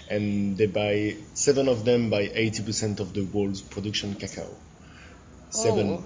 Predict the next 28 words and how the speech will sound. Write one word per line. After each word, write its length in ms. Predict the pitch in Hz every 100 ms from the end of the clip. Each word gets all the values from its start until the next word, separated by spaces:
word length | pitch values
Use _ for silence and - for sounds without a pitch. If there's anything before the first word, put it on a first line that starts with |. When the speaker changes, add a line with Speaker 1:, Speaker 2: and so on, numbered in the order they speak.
| -
Speaker 1:
company 380 | - 104 95 95
by 220 | 85 85 -
eighty 240 | 98 92 -
percent. 340 | 87 - 85
So 340 | - - 95 87 - - - - 95
they 340 | 117 117 127 151 - - - - - -
have, 280 | 101 95 85 - - - - - - - - -
they 120 | 120
can 260 | 117 104
choose 240 | 95 113 101
the 80 | 104
price 520 | - 95 90 - - -
Speaker 2:
Yeah. 240 | 220 214 123
Speaker 1:
because, 300 | 110 101 - - - -
yeah. 200 | - 95 - -
Speaker 2:
Totally 320 | 247 233 208
control 420 | 190 208 - 180
the 100 | 180
market. 600 | 180 180 180 - 98 - - - - - - - - -
Speaker 1:
Yeah. 160 | - - -
Speaker 2:
Yeah. 260 | - 185 - -
Speaker 1:
That's 220 | 104 92 -
the 60 |
thing. 220 | 87 92 - -
And 140 | 107
principally 760 | 120 123 120 123 117 110 113 107
in 100 | 101
Africa. 460 | 101 - - 95